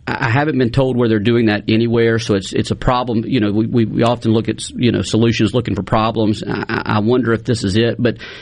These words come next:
but the thing that strikes me about it, Dave, when I was approached about this, and I've, I've done a lot of homework into it, the problem I have with it, this bill restricts a new sales model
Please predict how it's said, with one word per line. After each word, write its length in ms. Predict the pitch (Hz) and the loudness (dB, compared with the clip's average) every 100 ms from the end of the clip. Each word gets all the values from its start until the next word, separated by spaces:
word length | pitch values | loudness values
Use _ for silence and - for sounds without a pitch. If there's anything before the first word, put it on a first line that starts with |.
| - - - | -20 -10 0
but 220 | 143 - | 2 0
the 60 | 120 | -2
thing 180 | 214 | 0
that 220 | 175 120 - | 0 -2 -8
strikes 400 | - 160 143 - | -2 0 0 0
me 120 | 139 | 0
about 280 | 123 113 107 | 2 2 2
it, 140 | 104 | 0
Dave, 180 | 120 113 | 0 2
when 140 | 107 | 2
I 40 | 117 | 2
was 120 | 110 | 0
approached 560 | - 131 117 - - - - | 0 0 0 -2 -4 -6 -4
about 360 | - 98 104 98 | -2 0 0 -2
this, 260 | 110 104 - | -2 -2 0
and 80 | 104 | 0
I've, 140 | 104 | 0
I've 200 | 117 113 | -2 -2
done 120 | 135 | 0
a 60 | 147 | 0
lot 160 | 120 107 | 2 2
of 80 | |
homework 380 | 120 139 117 98 | 2 2 2 0
into 240 | 123 113 107 | -2 0 -2
it, 140 | 92 | 0
the 60 | 107 | -2
problem 420 | 147 185 185 135 | 0 0 0 0
I 60 | |
have 260 | 101 117 151 | 0 0 2
with 220 | 156 170 | 0 2
it, 200 | 175 - - - - - - | 0 -2 -8 -18 -20 -20 -2
this 160 | 143 185 | -2 0
bill 340 | 156 175 165 | 0 0 2
restricts 640 | 123 117 - - 185 - | 2 0 0 0 0 0
a 60 | 123 | 0
new 180 | 117 139 | 2 2
sales 400 | - 156 170 156 | 0 0 0 2
model 560 | 120 107 104 107 117 | 2 2 2 2 0